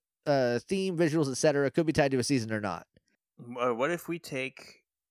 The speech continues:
Speaker 2: Cannon Brawl?
Speaker 1: Okay.
Speaker 2: We just use him. <laughs>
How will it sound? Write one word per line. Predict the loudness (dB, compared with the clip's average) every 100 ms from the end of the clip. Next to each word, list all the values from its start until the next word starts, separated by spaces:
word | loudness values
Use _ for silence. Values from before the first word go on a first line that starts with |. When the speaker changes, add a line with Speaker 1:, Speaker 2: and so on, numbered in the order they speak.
| _
Speaker 2:
Cannon | -8 -6 -6 -8
Brawl? | -12 -18 -20 -20 _ _ _ _ _ -2
Speaker 1:
Okay. | 0 0 -2 -4 -6 -10 _ _ _ _ _ _ _ _ _ _ _ _ _ _ _ -20 -14
Speaker 2:
We | -12
just | -10
use | -8 -6
him. | -6 -8 -8 -6 -4 -4 -4 -2
<laughs> | -2 4 4 4 2